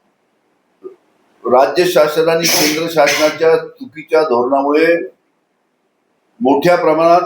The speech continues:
कापूस आता परदेशातनं भा-, भारतात आणि महाराष्ट्रामध्ये येतोय.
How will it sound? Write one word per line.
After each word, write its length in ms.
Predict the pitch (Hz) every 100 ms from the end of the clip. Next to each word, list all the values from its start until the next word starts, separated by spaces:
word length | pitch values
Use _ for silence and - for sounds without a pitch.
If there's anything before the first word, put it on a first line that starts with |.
| -
कापूस 340 | 143 151 170
आता 320 | 151 - 170
परदेशातनं 920 | 170 147 180 180 175 165 190 196 190 -
भा-, 340 | 131 143 -
भारतात 440 | 123 139 - 175 170
आणि 180 | 170 175
महाराष्ट्रामध्ये 680 | 147 151 151 156 277 120
येतोय. 240 | - -